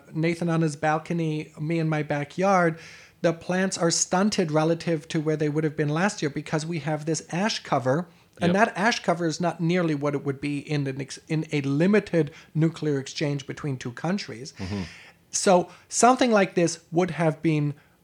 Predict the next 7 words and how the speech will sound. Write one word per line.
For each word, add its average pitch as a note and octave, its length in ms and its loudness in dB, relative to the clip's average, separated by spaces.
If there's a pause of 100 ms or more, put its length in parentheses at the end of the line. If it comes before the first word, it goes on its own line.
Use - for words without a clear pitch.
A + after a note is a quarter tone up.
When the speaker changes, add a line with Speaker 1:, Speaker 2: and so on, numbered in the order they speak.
(160)
Speaker 1:
all-encompassing, E3 1120 2
totally G3+ 400 2
devastating. D#3+ 640 0
Now, D#3+ 180 2
here's A#3+ 280 -2
the G#3+ 80 -4
thing. F3 320 0